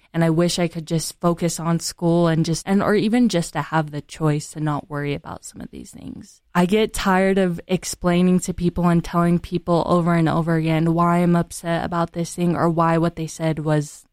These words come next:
inappropriate, and that can be really exhausting. But then, like, at the end of the day, I can't imagine, like, not saying anything. Like, I couldn't live with myself. It's funny, like, a lot of classmates talk about community, like,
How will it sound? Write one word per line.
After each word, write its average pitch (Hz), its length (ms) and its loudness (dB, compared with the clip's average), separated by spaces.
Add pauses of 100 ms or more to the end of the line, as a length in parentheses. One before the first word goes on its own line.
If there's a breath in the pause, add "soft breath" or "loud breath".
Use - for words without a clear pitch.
(440)
inappropriate, 185 920 0
and 180 200 4
that 175 140 0
can 208 160 0
be 214 120 4
really 180 340 2
exhausting. 220 840 0 (160)
But 190 120 0
then, 196 200 2
like, 185 180 0
at 175 120 0
the 175 80 0
end 175 160 2
of 160 60 0
the 170 80 2
day, 160 180 2
I 160 60 2
can't 175 280 0
imagine, 165 400 2
like, 151 220 0
not 160 300 -2
saying - 340 -10
anything. 113 600 -14
Like, - 200 -12
I 175 80 0
couldn't 190 340 0
live 175 180 0
with 180 180 0
myself. 175 540 0
It's 233 180 -2
funny, 254 280 2
like, 226 220 2 (120)
a 208 60 2
lot 226 240 4
of 208 340 -4 (220)
classmates 180 580 -2
talk 175 240 -2
about 175 260 0
community, 170 640 2
like, 160 240 0